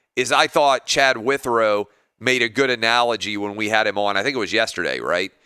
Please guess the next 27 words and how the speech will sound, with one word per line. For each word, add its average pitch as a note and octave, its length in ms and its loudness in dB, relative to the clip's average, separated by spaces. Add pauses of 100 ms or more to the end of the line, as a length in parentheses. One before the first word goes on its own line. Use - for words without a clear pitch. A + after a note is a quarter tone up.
(260)
He D3+ 240 -6
said, C3+ 520 0 (300)
"This D3+ 420 0
would D3 320 -4
be B2+ 500 -2
like A#2+ 400 0
tr-, - 200 -4
deciding D3+ 500 -2
you C#3 60 -4
need C3+ 220 -6
to B2+ 100 0
remodel B2+ 640 0
your G#2+ 220 -4
kitchen G2 600 -4 (420)
and B2 180 0
burning C#3 380 0
the A#2 120 2
whole A#2 220 2
house B2 340 0
down F2+ 380 0 (240)
with A#2 200 -2
the C3 80 2
way A#2+ 240 2
that A2 160 0
Tennessee A2+ 380 -4
conducts G2 440 -2
investigations." E2+ 840 -4